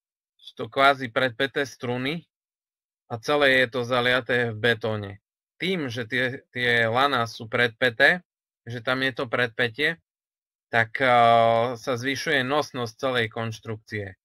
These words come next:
A vďaka tomu betónu,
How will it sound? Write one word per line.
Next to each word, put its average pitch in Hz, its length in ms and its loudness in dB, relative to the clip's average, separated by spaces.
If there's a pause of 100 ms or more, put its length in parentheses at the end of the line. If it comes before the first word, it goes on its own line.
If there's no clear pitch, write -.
(1160)
A 117 320 2
vďaka 135 440 0
tomu 165 320 -4
betónu, 143 680 -2